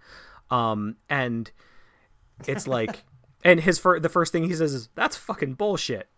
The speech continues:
Speaker 1: And the lady who runs the Mystic Shop says, "Well, yeah,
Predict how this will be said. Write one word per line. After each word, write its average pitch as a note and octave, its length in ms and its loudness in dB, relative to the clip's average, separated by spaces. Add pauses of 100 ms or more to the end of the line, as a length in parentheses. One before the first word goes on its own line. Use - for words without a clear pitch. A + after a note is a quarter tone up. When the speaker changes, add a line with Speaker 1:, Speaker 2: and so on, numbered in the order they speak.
Speaker 1:
And C3+ 260 -4
the C3+ 280 -4
lady B2 320 -2
who A#2 120 -10
runs A#2 260 -8
the B2 100 -10
Mystic C#3+ 300 -6
Shop A#2 260 -6
says, B2+ 300 -4 (160)
"Well, B2 120 -4
yeah, C#3+ 340 -2